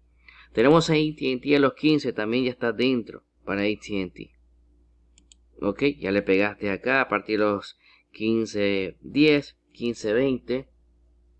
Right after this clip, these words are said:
Aún ahí donde está, vemos oportunidad. Square también ya está dentro a partir de los cincuenta y cinco. Le tenemos a los sesenta-, sesenta y uno, sesenta y dos en este momento, pegadito a las cincuenta. Si tú quieres, sacamos algo de ahí.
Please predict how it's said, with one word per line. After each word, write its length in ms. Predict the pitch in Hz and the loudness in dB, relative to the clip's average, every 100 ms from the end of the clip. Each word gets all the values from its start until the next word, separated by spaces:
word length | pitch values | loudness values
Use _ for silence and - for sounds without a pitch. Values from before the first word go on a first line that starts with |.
| _ _ _ _ _ _ | _ _ _ _ _ _
Aún 240 | 98 110 | -2 -2
ahí 180 | 104 110 | 0 0
donde 200 | 113 104 | 2 0
está, 300 | 98 113 113 _ _ _ | -2 -6 -8 _ _ _
vemos 320 | 87 104 107 107 | -2 0 2 0
oportunidad. 540 | 101 92 104 123 127 - 104 | -2 -4 -4 -4 -6 -4 -4
Square 500 | - - 123 143 135 | -4 0 6 6 4
también 320 | 95 101 107 | -2 -4 -4
ya 60 | 107 | -4
está 180 | 101 | -4
dentro 240 | 101 110 110 | -2 -2 -4
a 40 | |
partir 160 | 98 98 | -4 -4
de 60 | |
los 100 | 101 | -6
cincuenta 320 | 104 - 98 92 | -8 -6 -6 -6
y 40 | |
cinco. 340 | - 160 - | -2 -2 0
Le 80 | 101 | -6
tenemos 240 | - 101 107 | -4 -8 -6
a 20 | |
los 140 | 107 | -6
sesenta-, 380 | 107 95 98 90 _ _ - _ | -8 -4 -6 -6 _ _ -20 _
sesenta 500 | - 95 110 107 107 | -16 -4 -2 0 2
y 80 | 147 | 4
uno, 340 | 160 127 123 - _ | 6 4 -2 -6 _
sesenta 440 | - 92 107 107 | -16 -4 -2 2
y 60 | 104 | 2
dos 180 | 117 117 | 2 0
en 120 | 113 | -4
este 180 | 113 110 | -4 -2
momento, 340 | 120 127 107 | -2 -2 -2
pegadito 340 | 104 104 110 | 0 -2 0
a 40 | 104 | -2
las 120 | 104 | -2
cincuenta. 480 | 98 - 147 135 104 | -6 -2 0 0 -6
Si 80 | 95 | -12
tú 120 | - | -8
quieres, 260 | - 113 110 | -2 -4 -4
sacamos 420 | - 104 107 101 | -8 -6 -6 -6
algo 260 | 104 107 | -6 -2
de 120 | 95 85 | -2 -2
ahí. 320 | 104 139 | 0 0